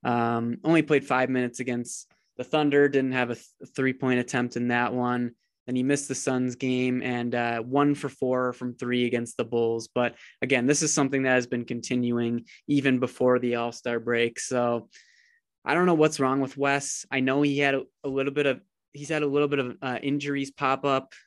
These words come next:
Um, he was out in the other game. I can't remember what the injury was, but, and then he missed another game about a month ago when, uh, he got hurt against the Kings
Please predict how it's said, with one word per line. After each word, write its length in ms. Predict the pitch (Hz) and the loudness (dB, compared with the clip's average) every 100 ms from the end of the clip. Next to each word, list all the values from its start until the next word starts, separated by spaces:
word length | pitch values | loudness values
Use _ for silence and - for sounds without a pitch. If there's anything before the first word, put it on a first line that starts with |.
| - | -8
Um, 520 | 120 120 120 117 113 _ - - - - _ | -4 -2 -2 -4 -8 _ -20 -20 -20 -20 _
he 140 | - 147 | -6 -4
was 160 | 127 | -2
out 300 | 127 135 135 | 2 4 4
in 60 | 135 | 2
the 140 | 131 | 2
other 180 | 127 127 | 2 2
game. 400 | 123 131 127 127 | 0 -2 0 0
I 80 | 120 | -4
can't 240 | - 180 | -2 -2
remember 200 | 127 123 | 0 -2
what 140 | 120 117 | -2 -2
the 140 | 117 | -4
injury 320 | 117 117 117 | -6 -4 -2
was, 380 | 117 120 117 117 - | 0 2 2 0 0
but, 240 | 120 117 - _ | -2 -2 -6 _
and 140 | - 139 | -4 0
then 100 | 147 | 2
he 140 | 151 | 2
missed 500 | 139 147 147 - - - _ _ _ | 2 0 0 -4 -10 -18 _ _ _
another 360 | 127 135 143 139 | 2 6 6 4
game 680 | 131 127 123 123 123 123 - _ - | 4 2 2 2 0 -4 -10 _ -10
about 220 | 135 139 | 0 2
a 40 | 131 | 2
month 320 | 127 135 139 | 0 -2 -2
ago 460 | 127 127 120 120 | -2 0 0 0
when, 300 | 120 123 123 - _ _ - | 0 -2 -6 -12 _ _ -8
uh, 180 | 131 120 | -6 -4
he 140 | 131 | 0
got 240 | 139 127 | 0 0
hurt 240 | 120 135 131 | 2 2 2
against 320 | 131 123 - | 2 0 -2
the 80 | 113 | -8
Kings 460 | - 135 139 135 | -2 2 4 2